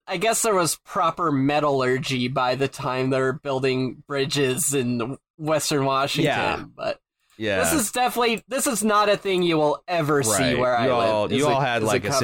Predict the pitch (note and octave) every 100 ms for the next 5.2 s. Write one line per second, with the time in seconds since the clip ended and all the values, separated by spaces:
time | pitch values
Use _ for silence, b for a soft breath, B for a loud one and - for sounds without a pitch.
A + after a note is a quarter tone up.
0 | C3 A#2+ G#2 G2+ G2 F#2 F2+ A2+ G#2+ G2+
1 | G2+ G2 F#2+ - G2 F#2+ F#2 F2+ - -
2 | F#2+ F2+ F2+ G#2 - G2 F#2 F#2 F2+ F2
3 | F#2 G#2+ G2 F#2+ F#2 G2+ F#2 F2 - F2+
4 | D#2+ D#2 D2+ D2 C#2+ - - - - F2
5 | F#2 F#2